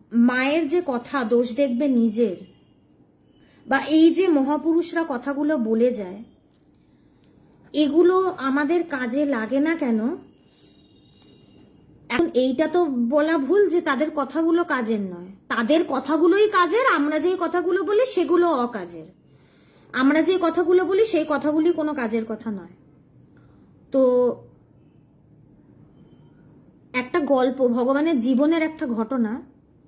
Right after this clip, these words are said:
ভগবান একজনের বাড়ি গেছেন, ভগবানের ব-, সমবয়সী, কাছাকাছি বয়সী, বন্ধুর মতন। তো এখন ভগবানের বয়সী মানে বললে তো বোঝাই যাবে যে তিনিও খুব বয়স্ক, ভগবানের নিজেরই এখন আশি বছর বয়স।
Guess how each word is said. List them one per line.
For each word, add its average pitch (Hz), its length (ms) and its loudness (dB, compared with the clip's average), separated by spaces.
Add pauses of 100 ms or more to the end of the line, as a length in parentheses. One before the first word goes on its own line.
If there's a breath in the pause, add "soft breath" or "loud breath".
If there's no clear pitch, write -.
(880)
ভগবান 269 380 2
একজনের 311 380 -2
বাড়ি 233 320 -2
গেছেন, 269 400 -6 (680)
ভগবানের 359 560 0
ব-, 277 280 -2
সমবয়সী, 330 720 0
কাছাকাছি 302 500 -4
বয়সী, 247 340 -2
বন্ধুর 285 440 2
মতন। 240 320 -4 (1000 soft breath)
তো 269 400 4 (240)
এখন 277 280 0
ভগবানের 254 580 0
বয়সী 330 400 0 (600)
মানে 294 260 -2 (280)
বললে 330 320 2
তো 339 120 -2
বোঝাই 311 340 2
যাবে 349 180 0
যে 480 100 2
তিনিও 403 360 2
খুব 302 260 0
বয়স্ক, 196 360 -6
ভগবানের 262 440 -2
নিজেরই 285 360 0
এখন 269 240 -2
আশি 233 220 -4
বছর 233 320 -4
বয়স। 208 300 -10